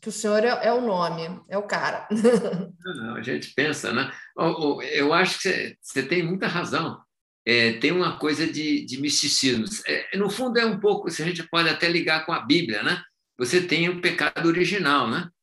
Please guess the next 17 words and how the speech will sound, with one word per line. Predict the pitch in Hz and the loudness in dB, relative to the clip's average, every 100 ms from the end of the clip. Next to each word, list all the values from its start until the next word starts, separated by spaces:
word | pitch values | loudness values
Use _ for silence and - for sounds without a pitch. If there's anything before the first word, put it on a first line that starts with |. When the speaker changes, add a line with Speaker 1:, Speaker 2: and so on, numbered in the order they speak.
| _ | _
Speaker 2:
A | 98 | -8
gente | 139 139 | -6 -4
vivia | 139 175 117 147 170 170 - _ _ _ | 0 0 4 4 2 -2 -12 _ _ _
na, | - 113 104 | -6 -4 -4
na, | 104 101 | -6 -6
na, | 101 101 95 | -6 -4 -4
na | 95 95 90 | -4 -6 -10
mitologia | 87 101 139 123 110 117 98 | -10 -4 2 2 4 4 4
bíblica, | 110 165 165 - | 4 2 2 -2
você | 107 113 131 | -6 -6 -6
vivia | 127 117 123 | -6 -2 -2
num | 151 170 | -2 -2
mundo | 151 147 - | -4 -8 -2
perfeito, | 143 139 143 139 113 | -2 0 2 2 2
até | 113 113 170 | -2 0 0
que | 180 | 0
você | 175 180 - 196 | -2 0 0 -2